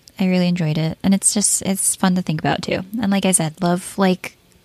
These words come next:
uh, interesting ghost stories that are, like, working on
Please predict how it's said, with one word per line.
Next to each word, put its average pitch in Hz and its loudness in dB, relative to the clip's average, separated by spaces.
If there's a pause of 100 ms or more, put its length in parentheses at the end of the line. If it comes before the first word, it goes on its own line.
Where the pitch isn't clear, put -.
(180)
uh, 160 2
interesting 185 -2
ghost - 0
stories - -4
that - -2
are, - -2
like, - -6 (920)
working 165 0
on 160 -2